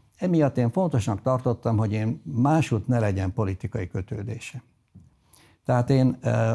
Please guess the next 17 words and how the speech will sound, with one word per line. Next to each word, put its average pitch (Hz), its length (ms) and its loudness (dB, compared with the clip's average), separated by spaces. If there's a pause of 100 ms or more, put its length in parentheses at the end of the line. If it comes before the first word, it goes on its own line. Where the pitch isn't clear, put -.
(100)
határozottan 107 880 0
kerültem 113 800 0
nem 139 160 0
csak - 240 -6
a 95 200 -4 (220)
Sorossal 110 540 -4
kapcsolatos, 110 640 -4
hanem 123 220 0
minden 101 340 2
más, 98 600 -4
ö, 107 60 -2 (520)
politikai 98 580 -6
kötődést 110 640 -2
azért, 117 360 0
hogy 104 220 0 (540)
valamilyen, 107 760 2
ö, 107 340 -2